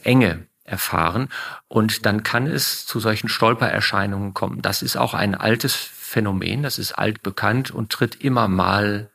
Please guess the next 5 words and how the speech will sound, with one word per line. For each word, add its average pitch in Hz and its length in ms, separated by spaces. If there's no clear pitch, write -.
gelegentlich 95 720
auf. - 400
Ist - 280
diagnostisch 113 580
natürlich 104 720